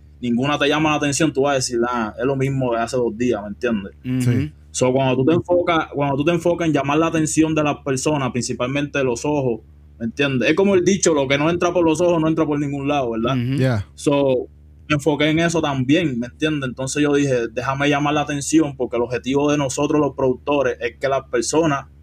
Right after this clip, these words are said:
Speaker 1: cliquen en el video, ¿me entiendes? Si cliquean el video y la pista está buena,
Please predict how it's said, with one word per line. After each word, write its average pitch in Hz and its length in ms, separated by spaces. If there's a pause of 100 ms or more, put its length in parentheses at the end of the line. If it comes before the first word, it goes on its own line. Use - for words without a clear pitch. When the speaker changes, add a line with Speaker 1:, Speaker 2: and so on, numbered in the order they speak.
(100)
Speaker 1:
cliquen 131 360
en 123 80
el 117 80
video, 110 520 (520)
¿me 107 80
entiendes? 113 480 (460)
Si 131 200
cliquean 143 440
el 180 120
video 165 440
y - 40
la 117 140
pista 131 280
está 156 240
buena, 175 500